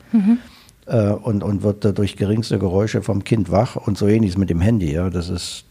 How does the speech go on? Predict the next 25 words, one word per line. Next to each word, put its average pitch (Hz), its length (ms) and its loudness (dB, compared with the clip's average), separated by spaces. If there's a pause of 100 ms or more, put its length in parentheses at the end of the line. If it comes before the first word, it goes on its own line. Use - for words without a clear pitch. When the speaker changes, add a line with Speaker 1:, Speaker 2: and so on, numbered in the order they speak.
Speaker 2:
das 82 220 -8
konditioniert 95 680 0
man, 87 140 -2
dass 87 160 -4
man 87 160 -2
bei 87 120 -2
jedem 92 440 0
Klick - 380 0
oder 110 140 2
jeder 101 300 4
Message 101 440 2
oder 101 200 2
Vibrieren 98 460 2
des 92 160 0
Handys 95 300 0
da 85 120 0
wach 95 160 -4
wird. 85 160 -4 (760)
Das 101 140 -2
stört 107 220 0
auf - 120 -6
Dauer 98 240 -2
den 92 160 -6
Schlaf. 92 320 -4 (920)
Ähm, 110 640 0